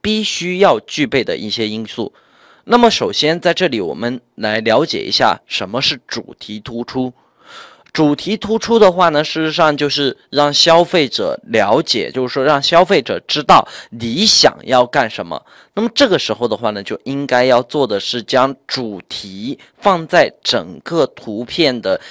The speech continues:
第一视觉中心点上面。啊，那么这个主题事实上就是我们的产品，第一视觉中心点就是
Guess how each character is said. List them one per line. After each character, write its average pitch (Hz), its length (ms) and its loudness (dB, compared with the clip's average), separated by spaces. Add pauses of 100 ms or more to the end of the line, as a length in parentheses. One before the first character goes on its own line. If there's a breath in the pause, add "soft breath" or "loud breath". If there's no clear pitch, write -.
(220 loud breath)
第 196 220 -6
一 202 240 -6
视 170 300 0
觉 98 180 -6
中 107 220 -6
心 113 160 -6
点 - 160 -12
上 87 160 -8
面。 87 180 -10 (460)
啊， - 200 -2
那 185 60 -2
么 220 80 0
这 214 140 0
个 180 120 0 (200)
主 104 280 -6
题 101 500 -12 (720)
事 - 200 -4
实 156 120 -2
上 147 240 4 (240 loud breath)
就 151 140 0
是 139 240 0 (140)
我 80 120 -8
们 104 160 -10
的 104 100 -4
产 104 340 -10
品， 117 220 -10 (440 loud breath)
第 220 360 0
一 226 60 -2
视 - 280 -2
觉 117 200 -2
中 143 200 -4
心 160 220 -4
点 95 220 -10
就 113 100 -8
是 117 160 -10